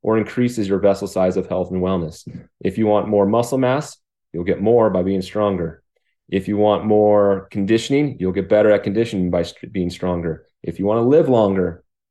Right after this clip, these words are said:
the correlation between longevity and the ability to generate tension is out there, and there's many studies that prove this. So at the end of the day, um,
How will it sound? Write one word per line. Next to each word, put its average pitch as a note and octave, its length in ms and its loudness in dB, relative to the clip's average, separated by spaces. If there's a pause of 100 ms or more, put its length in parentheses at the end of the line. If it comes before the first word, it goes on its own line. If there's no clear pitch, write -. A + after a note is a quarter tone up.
(120)
the - 60 -10
correlation A2+ 560 2
between G#2+ 280 -4
longevity G#2 600 2
and G2 100 -2
the G2 40 -2
ability G2+ 280 2
to F#2+ 60 -6
generate G2 380 -2
tension G2+ 320 -4
is F2+ 340 -2 (420)
out A2+ 280 2
there, B2 160 4
and G#2+ 80 2
there's F#2+ 160 0
many G#2 260 -2
studies G2+ 600 -2
that F2 260 -4
prove F#2+ 260 -2
this. D#2+ 300 -6
So G2 500 2 (440)
at A2 140 -2
the B2 100 2
end C3 120 2
of B2 60 2
the C3 60 4
day, C3 280 2 (260)
um, F#2 540 -4